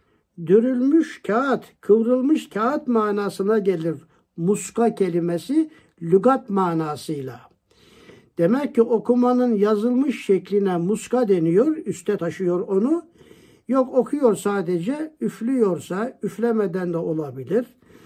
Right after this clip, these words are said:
Sıcak üfler, bazen soğuk üfleyerek de yapar. İşte bunlar bu fiillere göre değişik isimler alır. Bunlara da rukye demişlerdir. Acaba bunun dindeki yeri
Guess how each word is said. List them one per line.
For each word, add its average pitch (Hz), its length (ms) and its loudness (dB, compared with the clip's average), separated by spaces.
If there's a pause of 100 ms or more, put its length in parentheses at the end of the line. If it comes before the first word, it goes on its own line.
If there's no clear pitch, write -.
(220)
Sıcak 226 520 -2
üfler, 190 560 -6
bazen 175 380 -2
soğuk 214 440 0
üfleyerek 180 720 -4
de 160 60 -2
yapar. 226 480 -2 (500)
İşte 196 320 -4
bunlar 233 400 -2
bu 214 320 -2 (140)
fiillere 220 640 -2
göre 190 320 0
değişik 208 380 -2
isimler 208 440 -4
alır. 226 420 -6 (540)
Bunlara 214 460 2
da 262 200 -2
rukye 208 880 -2
demişlerdir. 151 1120 -6 (2000)
Acaba 247 600 2
bunun 220 400 0
dindeki 214 520 0
yeri 202 720 0